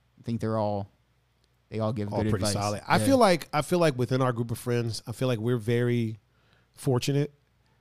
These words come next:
Speaker 1: Oh, for
Speaker 2: Uh,
Speaker 1: sure.
Speaker 2: not, not, not even just because we're all friends. Like, one hundred percent we're fortunate
Speaker 1: We're
Speaker 2: to all be friends with each
Speaker 1: Yeah.
Speaker 2: other.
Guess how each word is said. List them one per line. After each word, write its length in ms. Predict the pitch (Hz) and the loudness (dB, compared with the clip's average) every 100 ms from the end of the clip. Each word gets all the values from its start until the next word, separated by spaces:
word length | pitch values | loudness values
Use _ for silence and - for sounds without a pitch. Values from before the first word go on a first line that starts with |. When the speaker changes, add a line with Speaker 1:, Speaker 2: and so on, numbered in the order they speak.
| _ | _
Speaker 1:
Oh, 100 | 165 | -4
for 80 | 123 | 2
Speaker 2:
Uh, 280 | 120 117 110 | 4 4 4
Speaker 1:
sure. 80 | 107 | 0
Speaker 2:
not, 300 | 135 170 180 | 0 2 2
not, 280 | 180 208 - | 0 0 0
not 200 | 196 220 | 0 2
even 280 | 214 180 131 | 4 2 2
just 280 | 107 147 - | 2 0 0
because 760 | 135 - 143 131 117 107 - _ | -6 -2 0 2 0 -6 -10 _
we're 160 | 123 117 | -6 -4
all 120 | 110 | -4
friends. 460 | - 110 123 135 110 | -4 -2 0 0 -2
Like, 160 | 107 | -4
one 260 | - 113 135 | -2 0 2
hundred 140 | 131 | 2
percent 300 | 117 - 120 | -2 -4 -4
we're 80 | 113 | -6
fortunate 360 | 110 127 117 135 | -4 -4 -2 -6
Speaker 1:
We're 40 | 107 | -6
Speaker 2:
to 80 | 104 | -8
all 60 | |
be 100 | 104 | -8
friends 240 | - 120 104 | -6 -6 -6
with 100 | 104 | -6
each 80 | |
Speaker 1:
Yeah. 80 | 120 | -6
Speaker 2:
other. 120 | 104 | -6